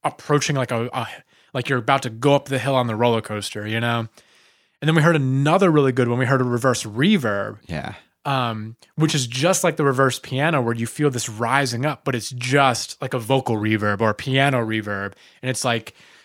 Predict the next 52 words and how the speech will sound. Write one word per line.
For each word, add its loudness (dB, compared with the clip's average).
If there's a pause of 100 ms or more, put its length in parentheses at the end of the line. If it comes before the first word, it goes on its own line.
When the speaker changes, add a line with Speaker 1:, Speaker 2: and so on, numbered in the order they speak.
Speaker 1:
you 0
know, 6
like, 4
when 2
you 4
watch, 4
like, -4
a -2
scary 2
movie 2
or 2
you're 2
in 0
a -2
cave 2
and -4
you -6
hear, -2
like, -2
the -2
whispers -2
that 0
are -2
coming -2
in 0
reverse 2
and -2
stuff. -4
Speaker 2:
<laughs> -6
Yeah. 0
Speaker 1:
It's -6
kinda 2
like 4
that 0
same 2
effect, -2
you -4
know? 2
Speaker 2:
That's 4
so 4
cool, 4
man. 2
Speaker 1:
And 4
I 4
use 4
these 2
effects. 0
People 2
use 2
these -6
effects. -2
They're 0